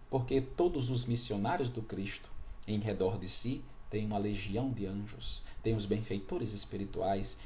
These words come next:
que contam conosco, com o nosso trabalho, para poder trabalhar também. Então as curas, as orações, os fluidos transmitidos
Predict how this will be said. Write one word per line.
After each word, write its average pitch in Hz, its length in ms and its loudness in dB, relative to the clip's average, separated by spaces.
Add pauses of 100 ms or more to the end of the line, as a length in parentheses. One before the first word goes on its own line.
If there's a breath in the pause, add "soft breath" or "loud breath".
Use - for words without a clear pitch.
(120)
que 104 120 -2
contam 123 440 2
conosco, 110 720 2
com 117 120 4
o 110 60 2
nosso 151 320 4
trabalho, 123 540 -2 (260 loud breath)
para 104 180 4
poder 123 420 2
trabalhar 95 600 2
também. - 380 -4 (300 loud breath)
Então 104 300 2
as - 220 -2
curas, 117 760 0 (460 loud breath)
as 95 160 2
orações, 107 1000 2 (1160 soft breath)
os - 280 0
fluidos 127 760 0
transmitidos 123 1200 2